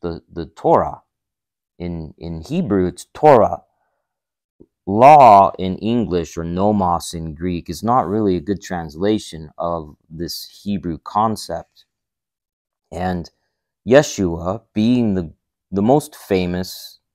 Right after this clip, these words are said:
Jewish rabbi in history, whether you're a believer in Yeshua as a Mashiach or, or not, he's definitely, uh, Jewish, and he's the most famous Jew and the most famous Jewish rabbi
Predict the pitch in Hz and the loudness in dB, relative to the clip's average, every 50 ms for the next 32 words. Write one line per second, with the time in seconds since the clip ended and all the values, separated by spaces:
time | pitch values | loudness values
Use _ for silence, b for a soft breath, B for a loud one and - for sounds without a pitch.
0 | _ _ _ _ _ _ _ _ _ _ _ _ _ _ _ _ _ _ - - | _ _ _ _ _ _ _ _ _ _ _ _ _ _ _ _ _ _ -2 2
1 | 123 135 139 135 117 - - 90 90 85 82 82 78 87 85 85 85 85 85 80 | 4 6 6 6 4 2 -2 -2 0 0 0 0 2 2 2 2 0 -2 -6 -6
2 | 92 101 92 - - - - 85 80 78 - - _ _ _ _ _ _ - 82 | -6 -6 -6 -6 -12 -16 -14 -14 -14 -14 -16 -20 _ _ _ _ _ _ -8 -4
3 | 92 92 90 87 90 87 85 85 87 85 85 85 82 85 85 85 85 - 64 - | -4 -4 -2 -4 -6 -6 -6 -6 -4 -4 -4 -4 -4 -4 -6 -8 -8 -10 -14 -20
4 | _ _ - 73 87 80 87 95 98 104 113 131 127 98 101 98 90 90 87 87 | _ _ -10 -10 -8 -6 -4 -4 -2 0 0 0 0 0 -2 -2 -2 -4 -6 -8
5 | 92 - _ _ _ _ _ _ _ _ _ _ _ _ _ _ _ _ - 95 | -12 -16 _ _ _ _ _ _ _ _ _ _ _ _ _ _ _ _ -6 -4
6 | 92 95 92 92 92 - - - 92 90 87 82 78 82 85 87 82 - - - | -2 0 0 -2 -2 -4 -6 -6 -4 -4 -4 -6 -8 -8 -10 -10 -10 -12 -10 -8
7 | 82 82 82 82 82 80 - - - - _ _ _ _ 82 87 85 82 82 - | -6 -4 -4 -4 -4 -6 -8 -14 -18 -20 _ _ _ _ -8 -8 -8 -8 -8 -8
8 | - 85 85 82 85 98 117 110 90 85 80 - - - - _ _ - 87 78 | -8 -8 -8 -6 0 2 2 2 2 0 -2 -4 -8 -12 -20 _ _ -14 -14 -14
9 | 80 - 120 117 - - 101 92 82 - - 87 87 85 82 80 78 80 - _ | -2 0 0 0 2 0 -6 -8 -8 -10 -10 -10 -8 -8 -8 -10 -12 -14 -16 _
10 | _ _ _ _ _ 80 80 80 80 80 - - - _ _ _ _ _ _ _ | _ _ _ _ _ -10 -10 -8 -8 -10 -12 -14 -20 _ _ _ _ _ _ _
11 | _ _ _ _ - 82 82 107 147 160 170 170 160 - - - - _ _ _ | _ _ _ _ -18 -8 -2 2 2 2 2 2 -2 -6 -14 -20 -20 _ _ _
12 | _ _ _ _ 85 90 95 92 87 78 - 92 98 110 110 - - - - 107 | _ _ _ _ -8 -6 -6 -6 -6 -6 -4 0 0 0 0 -2 -4 -4 -2 0
13 | 107 101 95 92 - - - - - 87 85 82 82 82 - - 87 90 90 92 | 2 2 0 -2 -4 -8 -14 -12 -8 -6 -4 -4 -4 -6 -8 -8 -8 -6 -4 -4
14 | 92 90 82 - - 92 90 87 85 82 - - - 87 85 82 76 87 92 98 | -4 -6 -8 -10 -10 -10 -8 -8 -10 -12 -14 -14 -12 -10 -10 -10 -6 -2 2 2
15 | 113 123 120 98 85 80 78 78 82 82 | 4 4 4 2 2 0 -2 -4 -8 -14